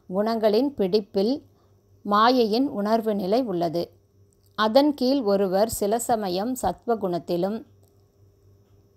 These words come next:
அறிவிலும், சில சமயம் ரஜோகுணத்திலும், சில சமயம் தமோகுணத்திலும் வேலை செய்கிறார்கள்.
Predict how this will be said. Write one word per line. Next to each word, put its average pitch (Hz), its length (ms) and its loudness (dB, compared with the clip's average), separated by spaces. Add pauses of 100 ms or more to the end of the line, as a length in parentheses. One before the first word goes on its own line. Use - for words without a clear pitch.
(720)
அறிவிலும், 214 720 2 (160)
சில 247 320 2
சமயம் 226 500 0
ரஜோகுணத்திலும், 190 1080 0 (300)
சில 240 300 2
சமயம் 226 520 0
தமோகுணத்திலும் 202 1000 0
வேலை 180 400 0
செய்கிறார்கள். 175 880 -4